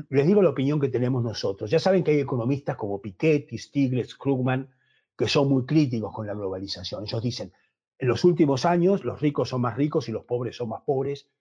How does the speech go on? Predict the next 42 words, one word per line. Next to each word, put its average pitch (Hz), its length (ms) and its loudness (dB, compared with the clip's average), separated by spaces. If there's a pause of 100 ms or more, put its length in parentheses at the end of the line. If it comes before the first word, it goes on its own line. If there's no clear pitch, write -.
(300)
y 120 100 -2
eso 117 180 -8
es 95 60 -10
malo. 92 360 -14 (380)
Yo 190 80 6
creo 214 180 6
que 170 80 4
no 170 100 4
es - 300 -2
necesariamente 143 760 0
así, 175 440 -2
o 131 100 -2
matizo 131 420 -2
un 131 120 -2
poquito. - 540 -14 (440)
Si - 160 2
vos 262 160 4
tomás 208 300 2
Estados 170 480 2
Unidos 147 280 2
o 131 60 0
Europa, 131 400 2
tienen 120 260 -2
razón. 104 440 -10 (360)
Con 120 200 0
la 113 80 0
globalización, 117 800 0 (240)
los 113 220 -4
ricos 135 280 2
son 120 160 0
cada 113 180 0
vez 110 100 -2
más 117 200 -4
ricos. 202 440 -4 (1000)
Eh, 131 500 -6
la 135 220 -2
clase 185 360 2
media, 156 440 4
ahí 175 140 4
está 160 220 0
la 147 120 4
base. 139 480 -4